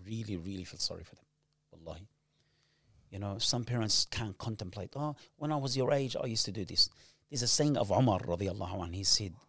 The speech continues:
he said, "علموا أولادكم لزمان غير زمانكم." He said, "Teach your children to a time different than your time." So you can't, as parents, you can't say, "Oh, when I was your age, I was doing this." Excuse me.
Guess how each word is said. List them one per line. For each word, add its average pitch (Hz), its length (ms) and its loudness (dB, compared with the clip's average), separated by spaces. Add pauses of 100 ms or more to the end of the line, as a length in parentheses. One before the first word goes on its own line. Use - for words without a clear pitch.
he 104 100 -20
said, 104 200 -2
"علموا 117 560 -4
أولادكم 98 680 -6
لزمان 87 540 -4
غير 87 260 -8
زمانكم." 73 440 -14 (640)
He 113 100 -6
said, 107 220 0 (160)
"Teach - 420 0
your 107 120 -2
children 113 600 0
to - 260 -4
a - 80 -6
time 131 500 -2 (400)
different 113 380 -4
than 85 100 -10
your 82 120 -12
time." - 200 -16 (1600)
So - 120 0
you 139 160 2
can't, 156 320 0
as - 140 4
parents, 120 260 -2
you - 40 -10
can't 139 180 0
say, 127 160 2
"Oh, 135 160 2 (180)
when 190 160 4
I 220 40 6
was 185 140 6
your 180 160 10
age, 180 200 8 (120)
I - 80 8
was 185 140 8
doing 175 160 4
this." 156 140 4
Excuse 143 300 2
me. 101 140 -6